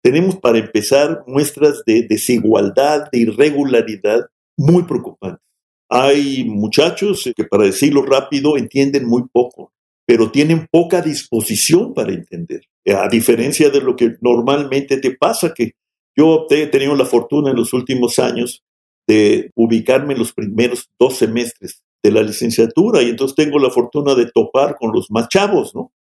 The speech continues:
Son, bueno, caracteres en formación, llenos de ánimo, llenos de, de entusiasmo, y como siempre, grupos relativamente minoritarios, a veces más y a veces menos, realmente interesados en su formación.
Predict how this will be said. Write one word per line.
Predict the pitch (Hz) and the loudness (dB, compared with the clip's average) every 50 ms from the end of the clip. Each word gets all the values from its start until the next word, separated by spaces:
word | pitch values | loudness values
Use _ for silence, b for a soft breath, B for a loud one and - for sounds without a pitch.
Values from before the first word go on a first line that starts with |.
| _ | _
Son, | - - 120 127 151 | -4 0 0 2 2
bueno, | 165 147 123 - 165 165 - _ _ _ _ _ _ _ _ | 2 2 0 0 -2 -6 -8 _ _ _ _ _ _ _ _
caracteres | - 123 104 98 90 - - 117 123 139 135 135 | 0 0 0 0 -4 -4 0 0 0 0 0 -2
en | 127 117 113 | -4 -4 -2
formación, | - 113 107 - 107 107 - - 135 135 131 135 135 135 135 _ _ _ - | -2 -2 -2 -2 -4 -6 -4 0 2 2 2 2 0 -6 -8 _ _ _ -6
llenos | 120 131 131 135 135 120 113 | -4 -2 -2 0 -2 0 2
de | 120 113 117 110 110 113 113 104 98 | 2 2 2 2 0 -2 -2 -2 -2
ánimo, | 117 143 160 160 147 135 123 123 120 | 0 0 0 0 0 0 -2 -2 0
llenos | 113 120 123 120 117 113 104 - | 2 2 0 0 -2 -6 -4 -4
de, | 107 107 104 - _ _ | -6 -6 -8 -10 _ _
de | - 98 | -10 -10
entusiasmo, | 98 92 - _ - - - 131 135 143 143 139 127 123 127 127 - _ _ _ _ _ _ _ _ _ _ _ | -10 -10 -12 _ -4 0 2 2 2 2 -2 -4 -8 -8 -8 -8 -10 _ _ _ _ _ _ _ _ _ _ _
y | - 139 | -2 0
como | 135 143 147 143 143 | 0 2 2 0 2
siempre, | - - 180 214 220 - - 269 254 | 2 4 2 2 2 -2 -6 -8 -4
grupos | 165 165 160 160 165 160 - 165 160 - - _ _ | 0 2 2 2 2 2 0 0 0 -2 -6 _ _
relativamente | 131 139 135 127 123 - 165 165 156 147 143 143 139 - 143 143 | -2 0 0 2 2 4 4 4 2 2 -2 -4 -6 -4 -4 -4
minoritarios, | 135 139 131 131 131 131 135 - - 156 151 139 143 147 160 165 - | -4 -4 -4 -2 -4 -4 -4 0 0 2 2 2 2 0 0 0 0
a | 110 | 0
veces | 101 113 120 120 - 123 117 - | 2 2 2 0 -2 -8 -8 -6
más | 117 117 127 131 135 - - | -4 -4 -4 -4 -4 -2 0
y | |
a | 113 107 | 0 2
veces | 113 113 113 117 - - - | 2 2 0 -2 -6 -10 -6
menos, | 117 113 113 117 127 127 - - _ _ _ _ _ _ _ _ _ | -4 -2 -2 -2 -4 -6 -8 -14 _ _ _ _ _ _ _ _ _
realmente | - 160 202 202 196 185 160 151 160 160 - 139 | 2 2 2 2 0 -2 -2 -4 -4 -4 -4 -6
interesados | 131 117 - 120 113 113 113 - 139 135 131 123 120 117 - 117 | -2 0 0 0 0 0 0 0 0 0 2 0 -2 -2 -4 -8
en | 110 | -12
su | - - _ | -14 -10 _
formación. | - 110 107 98 107 104 101 - - 110 90 - | -2 -2 -2 -2 -4 -8 -6 -6 -4 -4 -4 -6